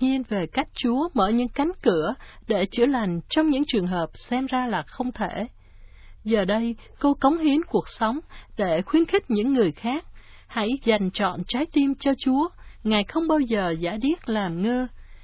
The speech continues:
Ngay cả khi chúng ta không thấy rõ cách Ngài hành động,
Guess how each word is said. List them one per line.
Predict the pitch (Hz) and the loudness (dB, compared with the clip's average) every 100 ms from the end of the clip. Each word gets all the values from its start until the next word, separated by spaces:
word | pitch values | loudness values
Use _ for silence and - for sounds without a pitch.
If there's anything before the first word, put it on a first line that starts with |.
| - - | -16 -6
Ngay | 202 214 214 | -2 0 -2
cả | - 202 | -2 0
khi | 285 254 | 2 0
chúng | - - | -2 -4
ta | 247 240 | -2 0
không | 240 - 247 | -2 -2 -2
thấy | - 294 | 0 0
rõ | 330 185 160 - | 2 0 -2 -2
cách | 339 - | -4 0
Ngài | 226 165 | -2 0
hành | 185 175 | -2 -2
động, | 185 180 | -2 -4